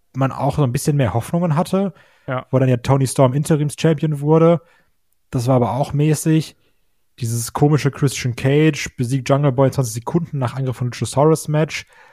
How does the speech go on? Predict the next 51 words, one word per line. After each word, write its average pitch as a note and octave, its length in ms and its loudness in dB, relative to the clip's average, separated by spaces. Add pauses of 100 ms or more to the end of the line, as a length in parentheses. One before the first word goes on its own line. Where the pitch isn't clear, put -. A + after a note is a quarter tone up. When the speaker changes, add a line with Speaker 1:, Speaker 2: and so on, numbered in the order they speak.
(420)
Speaker 1:
Also C3+ 380 2 (160)
hier D3+ 260 2
war D3+ 120 6
vieles F#3+ 320 0
auf E3+ 120 0
der E3 100 2
Karte, D#3+ 360 0
dann D3 80 -2
auch C3 40 0
noch C#3 100 0
mit C3+ 180 -2
Darby C#3 320 2
Allin, D3 260 2
Sting C#3 240 -8
und A#2 160 0
Miro E3+ 600 4
gegen A2 160 -6
House C3 160 2
of A#2 140 -2
Black. D3+ 360 0 (260)
Ja, C3 240 0
natürlich C#3 340 -2
war B2+ 80 4
eine A#2 120 2
Fehde, C#3 380 0 (260)
hätte - 320 -4
auch D#3+ 160 -2
nicht A#2 140 -2
auf G#2+ 120 -10
die A2+ 80 -8
Card - 340 -4
gemusst. F2+ 400 -12
Also A2+ 240 -2 (340)
es B2 220 -4
war D3+ 320 4 (760)
schon F3+ 400 0
so D3+ 140 4
ein C3+ 140 0
Halb-Halb-Ding. C3 600 0
Also A#2 100 -2
die A#2 100 -2
Sachen, C#3 300 0
die A#2 80 -8
gut E3 260 -4
waren, C3+ 160 0
waren A#2+ 160 0
wirklich A#2+ 280 -6
richtig, F3+ 400 -2
richtig, B2+ 340 -6
richtig D#3+ 360 -4
gut. G3 340 -6